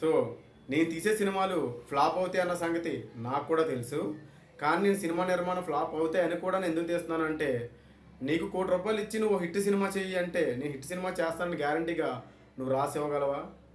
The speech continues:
నువ్వు ఇవ్వలేవు. ఆ సంగతి నాకు తెలుసు, నీకు ఇంకా బాగా తెలుసు. అలాగని నేను తీసే సినిమా ఫ్లాపే అవ్వు-, అవ్వాలి అని నువ్వు ఫ్లాప్ సినిమా తీ-, తీయడానికి సిద్ధపడతావా? So అది కూడా నువ్వు చేయలేవు,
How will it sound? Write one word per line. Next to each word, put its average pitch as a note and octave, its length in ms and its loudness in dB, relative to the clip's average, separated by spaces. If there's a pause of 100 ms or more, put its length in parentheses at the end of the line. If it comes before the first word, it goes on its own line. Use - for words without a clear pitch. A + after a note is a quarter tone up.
(200)
నువ్వు C3 180 -2
ఇవ్వలేవు. C3 300 2
ఆ - 80 -6
సంగతి C3+ 260 -4
నాకు C3 240 -4
తెలుసు, C3+ 260 -4
నీకు C3 200 -4
ఇంకా C3 200 -4
బాగా C3 180 -2
తెలుసు. B2 260 -8 (460)
అలాగని G3+ 340 4 (220)
నేను D#3+ 160 -2
తీసే F3 220 -4
సినిమా G3+ 240 0
ఫ్లాపే E3+ 420 0
అవ్వు-, F3 240 -2 (540)
అవ్వాలి G3+ 420 2 (560)
అని F3+ 180 2 (160)
నువ్వు C#3 200 -6
ఫ్లాప్ C#3+ 260 0
సినిమా E3 260 -2
తీ-, D3+ 200 -4 (240)
తీయడానికి D#3 340 -4
సిద్ధపడతావా? D3 560 -4 (560)
So - 120 -6
అది C#3 140 -2
కూడా F3 140 2
నువ్వు D#3+ 160 0
చేయలేవు, C3 320 0